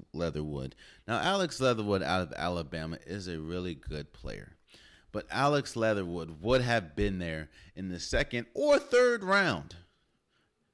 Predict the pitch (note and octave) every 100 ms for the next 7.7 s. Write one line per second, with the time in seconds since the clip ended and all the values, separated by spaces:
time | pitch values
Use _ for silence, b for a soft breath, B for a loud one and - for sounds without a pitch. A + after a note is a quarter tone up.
0 | _ _ _ _ _ _ _ C#3+ D#3 D3+
1 | - G3 G3+ F#3+ D#3+ D#3+ A#2+ C3+ F3 -
2 | F#3 E3 - D#3 B2 - D#3 F3+ F3 D3+
3 | C#3+ - F3 B3+ E4+ - _ _ B B
4 | B - C3+ F3+ F3 D#3 - G#2+ C#3 -
5 | A#2 - C3 - G#2+ F#2+ G#2+ A#2 G#2 G#2
6 | G#2 G2 - F2+ D#2+ - A#2+ B2+ F#2+ F2+
7 | E2 D#2+ D#2 - D#2 D2